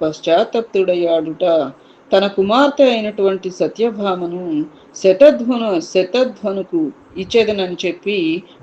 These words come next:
మాట ఇచ్చారుట అప్పటికే. అయినప్పటికీ కూడా ఈ యొక్క కృష్ణుడి ఔన్నత్యమును ఎరిగిన పిమ్మట తన కూతురైనటువంటి సత్యభామను స్యమంతకమణిని కూడా ఇచ్చారుట.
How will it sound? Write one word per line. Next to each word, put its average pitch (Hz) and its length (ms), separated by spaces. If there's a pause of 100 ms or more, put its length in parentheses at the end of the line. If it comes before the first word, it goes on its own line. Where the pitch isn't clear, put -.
మాట 175 360
ఇచ్చారుట 196 680
అప్పటికే. 170 760 (300)
అయినప్పటికీ 247 800
కూడా 160 600 (300)
ఈ 185 100
యొక్క 185 220
కృష్ణుడి 220 680
ఔన్నత్యమును 233 640
ఎరిగిన 180 420
పిమ్మట 156 720 (360)
తన 170 160
కూతురైనటువంటి 214 1080
సత్యభామను 214 1080 (240)
స్యమంతకమణిని 240 1000
కూడా 180 420
ఇచ్చారుట. 160 800